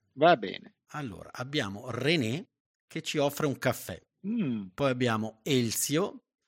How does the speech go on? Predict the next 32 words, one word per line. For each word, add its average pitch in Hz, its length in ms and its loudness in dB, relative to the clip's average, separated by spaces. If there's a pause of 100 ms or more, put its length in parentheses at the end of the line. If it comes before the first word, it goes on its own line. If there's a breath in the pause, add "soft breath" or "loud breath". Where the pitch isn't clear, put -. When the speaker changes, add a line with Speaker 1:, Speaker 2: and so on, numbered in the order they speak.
(160)
Speaker 2:
che - 120 -4
ci - 160 -2
offre 110 280 0
anche 107 180 -6
lui 107 140 -4
un 107 80 -6
caffè, 139 420 -2
secondo 120 340 -4
me 107 140 -2
dal 107 160 -2
Brasile 101 480 -2
ci 139 100 -4
ascolta, 107 440 -6
visto 92 240 -10
che - 80 -12
la 95 80 -6
donazione 98 580 -8
era 92 160 -10
in 90 160 -12
real 90 380 -6
brasiliani. 95 1000 -6 (140)
Speaker 1:
Ciao 143 240 2
Elzio. 135 460 2 (180)
Speaker 2:
E 147 140 -4
Marina 160 600 4
che 143 100 -4
ci - 160 -2
offre 110 340 -4
un 120 140 -4
caffè 98 480 -8
al 101 160 -8
mese. 82 480 -12